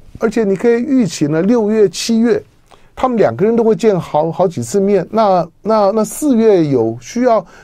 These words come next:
专程的岸田文雄再飞一趟美国吗？这一趟呢，就是要营造出美国、日本共同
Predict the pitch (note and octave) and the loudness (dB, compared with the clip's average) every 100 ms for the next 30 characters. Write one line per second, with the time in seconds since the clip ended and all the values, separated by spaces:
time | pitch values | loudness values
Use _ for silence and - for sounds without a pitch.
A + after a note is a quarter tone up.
0 | - C4+ B3+ C4 - B2 C3 D3+ - F#3+ | -6 -2 0 0 -2 -2 0 0 0 0
1 | D3+ C#3+ C#3 D3+ D3 E3 F3+ G#3 G3+ E3 | 0 0 0 0 -2 0 -2 0 -2 -2
2 | F3 D#3+ G#2+ E2+ - A2 G3 A3 _ - | -2 -2 -4 -6 -4 -4 -4 -6 _ -20
3 | - - - - A#3+ G#3 E3 - F#3 A#2 | -20 -20 -20 -8 -4 -4 -4 -6 -4 -4
4 | G#2 G2+ C3+ A#2 - A#2+ G2 - - D#3+ | -6 -4 -6 -6 -8 -6 -6 -8 -4 -2
5 | C#3 - A2 D3 F#3 C#3 - C3 B2+ A#2+ | -2 -4 -6 -2 0 -2 -2 -4 -4 -6
6 | - G2+ F#2+ G2 G2+ A2 C#3 - F#3 G3+ | -8 -8 -6 -4 -2 -2 -6 -10 -4 -2
7 | C3+ G2+ D2 - - - E4 G3 F#2+ - | -2 -4 -8 -20 -20 -6 -4 -2 -6 -12